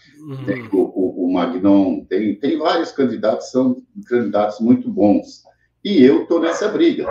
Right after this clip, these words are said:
Speaker 2: É uma, é, você falou que é um cargo importante e nós só elege oito no Mato Grosso.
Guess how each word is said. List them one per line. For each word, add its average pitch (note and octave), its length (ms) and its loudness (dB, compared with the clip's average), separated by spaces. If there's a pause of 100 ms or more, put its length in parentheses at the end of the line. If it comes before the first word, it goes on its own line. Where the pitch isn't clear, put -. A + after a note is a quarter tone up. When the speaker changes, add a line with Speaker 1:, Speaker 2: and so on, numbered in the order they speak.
(200)
Speaker 2:
É E3 160 4
uma, E3+ 280 0
é, G3 200 4
você A2 320 -2
falou C#3 340 -2
que D3+ 60 -2
é - 20 2
um D3+ 120 0
cargo A#2+ 300 -2
importante A#2+ 720 -2
e D4 240 0
nós - 180 0
só D#3 180 -4
elege D#3 340 -4
oito C3 320 4
no D#3 140 -2
Mato - 260 -10
Grosso. - 340 -12